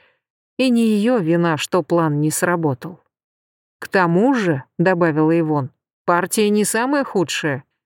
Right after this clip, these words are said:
И титул, и армия, и тело очень ничего». «Так что бы тебе не выйти за него самой?» оборвала ее Дроу. Ивон лишь пожала плечами.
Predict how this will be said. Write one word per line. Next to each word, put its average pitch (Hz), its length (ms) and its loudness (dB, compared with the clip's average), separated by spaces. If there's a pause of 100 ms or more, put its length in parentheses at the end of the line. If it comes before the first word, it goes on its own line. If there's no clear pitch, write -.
(140)
И 254 140 0
титул, 208 640 0
и 190 60 2
армия, 185 720 0
и 196 160 0
тело 220 600 0 (240)
очень 220 320 0
ничего». 214 560 0 (1000)
«Так - 180 0
что - 200 0
бы 302 120 2
тебе 262 260 0
не 262 140 2
выйти 254 280 0
за 202 160 0
него 226 260 0
самой?» 220 580 -2 (380)
оборвала 175 520 0
ее 170 300 0
Дроу. 160 440 -2 (640)
Ивон 190 380 0
лишь 180 260 0
пожала 175 420 0
плечами. 160 680 -4